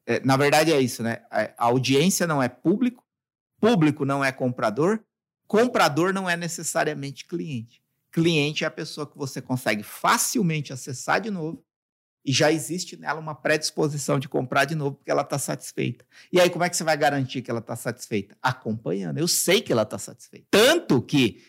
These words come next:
muitas pessoas que fazem imersão Copy Experience se interessam pra entrar no nosso Mastermind de Gênios. Todos podem? Claro que não. Muitas pessoas se interessam e a gente filtra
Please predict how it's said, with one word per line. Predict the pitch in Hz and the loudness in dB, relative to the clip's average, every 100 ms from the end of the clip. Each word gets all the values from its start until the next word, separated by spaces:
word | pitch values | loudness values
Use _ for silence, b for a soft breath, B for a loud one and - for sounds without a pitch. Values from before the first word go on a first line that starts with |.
| b | b
muitas | 127 165 220 214 | 0 2 2 -2
pessoas | - 156 - 139 | 0 -2 0 -2
que | 135 | -4
fazem | 127 127 123 117 | -2 4 4 4
imersão | 117 110 110 117 110 | 0 0 -2 -4 -2
Copy | 120 - | -4 -2
Experience | 107 - _ 156 202 139 110 - _ _ _ | -4 -4 _ 2 4 2 0 -6 _ _ _
se | - - | -6 -2
interessam | 147 147 160 139 139 160 151 | -2 2 4 4 2 -2 -4
pra | 160 | -2
entrar | 165 - 139 | -2 0 0
no | 156 | 0
nosso | 151 147 180 | -2 -4 -4
Mastermind | 156 - 165 147 151 | -4 -2 -4 -4 -6
de | 170 | -4
Gênios. | 196 165 123 - _ _ _ | -4 -4 -10 -12 _ _ _
Todos | 190 220 143 - | 4 6 2 0
podem? | 190 190 123 110 | 4 4 4 0
Claro | 120 139 143 | -2 -2 -2
que | 220 | -4
não. | - 120 _ _ _ _ _ _ _ | 0 -2 _ _ _ _ _ _ _
Muitas | - 151 247 262 208 | 4 6 6 2 0
pessoas | - 143 143 123 | 0 -2 -2 -4
se | 135 | -4
interessam | 123 117 120 156 220 | -2 2 4 2 0
e | |
a | 190 | -2
gente | 175 - | -2 -8
filtra | - 185 190 - | -4 -2 -2 -4